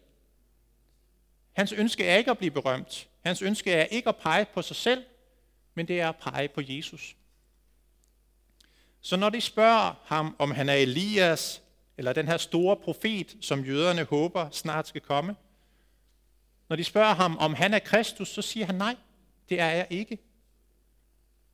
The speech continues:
Han, men han er på vej. Og på samme måde tror jeg også, at vi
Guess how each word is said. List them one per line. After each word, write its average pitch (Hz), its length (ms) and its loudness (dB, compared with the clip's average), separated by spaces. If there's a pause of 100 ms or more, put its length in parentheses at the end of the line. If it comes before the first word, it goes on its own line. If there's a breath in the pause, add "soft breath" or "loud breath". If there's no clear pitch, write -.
(100)
Han, 135 220 -6
men 131 160 -2
han 135 120 -6
er 170 80 0
på 170 140 -6
vej. 160 220 -2 (2750)
Og 139 80 -14
på 180 80 -2
samme 220 320 4
måde 196 220 6
tror 202 260 4
jeg 165 120 6
også, - 440 0 (140)
at 151 360 0
vi 214 220 -6